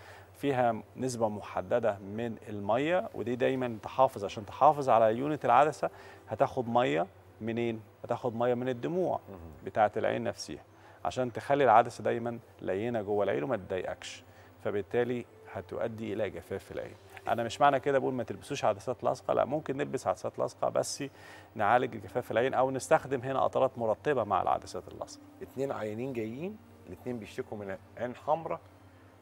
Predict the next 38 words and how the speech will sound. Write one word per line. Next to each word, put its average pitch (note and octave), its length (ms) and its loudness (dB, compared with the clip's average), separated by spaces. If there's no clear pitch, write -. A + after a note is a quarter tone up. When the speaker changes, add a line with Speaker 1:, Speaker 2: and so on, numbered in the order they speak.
Speaker 2:
واحد C3 320 4
عنده D3+ 280 0
حساسيه E3+ 720 -6
والتاني C3+ 360 -4
عنده A2 280 -4
جفاف، F2+ 300 -16
ما F#2 60 -12
هم G2 80 -10
شبه C#3 220 2
بعض، E3 240 2
هنفرق F#3+ 260 6
بينهم F3 180 -2
ازاي؟ F#2 220 -10
Speaker 1:
الفرق C3 400 6
بينهم F#3 280 8
كان D3 200 6
الاول D#3+ 240 12
بنقول D3+ 320 4
والله D3 240 10
الاعراض C#3 580 12
انت C3+ 180 -2
بتشتكي C#3+ 500 -2
من B2+ 140 -2
ايه؟ C#3+ 280 0
بشتكي C3 440 -2
من C3+ 160 -2
اكلان C3 500 2
اكتر C#3 340 2
ولا A#2 160 4
الحرقان A2+ 540 4
اكتر؟ B2 320 0
يقول A#2 160 -2
لك - 140 2
اكلان B2+ 360 2
اكتر، B2+ 240 2
بنقول B2 280 -2
ده A#2 120 6
عندك B2 440 2